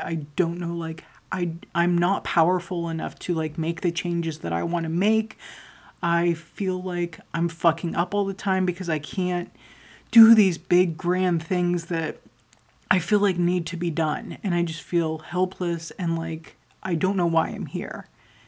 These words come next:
you know? And I was just like,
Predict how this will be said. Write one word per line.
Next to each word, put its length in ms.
you 100
know? 440
And 460
I 120
was 100
just 200
like, 320